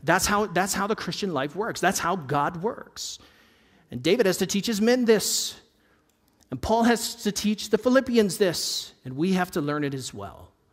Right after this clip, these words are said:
Number three, we see the principle of generosity. This is a big one. Do not miss David's generosity. This is in verse twenty-one. When David came to, uh,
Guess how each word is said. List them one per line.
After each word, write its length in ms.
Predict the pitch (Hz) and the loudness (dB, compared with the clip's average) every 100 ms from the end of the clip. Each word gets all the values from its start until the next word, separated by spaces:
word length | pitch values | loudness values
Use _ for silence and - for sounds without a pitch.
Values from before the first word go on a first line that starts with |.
| _ _ _ _ _ _ _ _ _ | _ _ _ _ _ _ _ _ _
Number 180 | - 123 | -12 -10
three, 220 | 127 165 | 0 2
we 100 | 185 | 2
see 140 | 160 185 | 2 0
the 100 | 165 | 0
principle 380 | - 214 180 175 | 0 0 2 2
of 80 | |
generosity. 760 | 160 170 180 226 - 175 147 113 - - _ _ _ _ _ _ _ _ _ - | 2 0 0 0 0 0 0 -2 -10 -20 _ _ _ _ _ _ _ _ _ -8
This 180 | 175 160 | -4 -2
is 80 | 170 | -2
a 60 | |
big 180 | 156 180 | 2 4
one. 160 | 165 131 | 4 0
Do 160 | 139 | 0
not 320 | 147 151 196 190 | 0 0 0 2
miss 380 | 190 190 - - - - - | 2 0 -4 -12 -20 -20 -8
David's 480 | 131 165 160 156 - - - | 0 2 2 -2 -8 -16 -8
generosity. 880 | 139 127 127 123 - 104 95 - _ _ _ _ _ | -6 -2 -2 -4 -6 -12 -16 -18 _ _ _ _ _
This 120 | - | -14
is 60 | 123 | -8
in 60 | |
verse 180 | 120 117 | -6 -6
twenty-one. 480 | - 131 123 151 156 | -6 -6 -2 -2 0
When 220 | 151 139 - - - - | -2 -2 -6 -18 -20 -4
David 240 | - 170 156 | 2 2 2
came 200 | 185 170 | -2 0
to, 240 | 139 135 | 0 0
uh, 300 | 147 117 110 | -2 -2 -4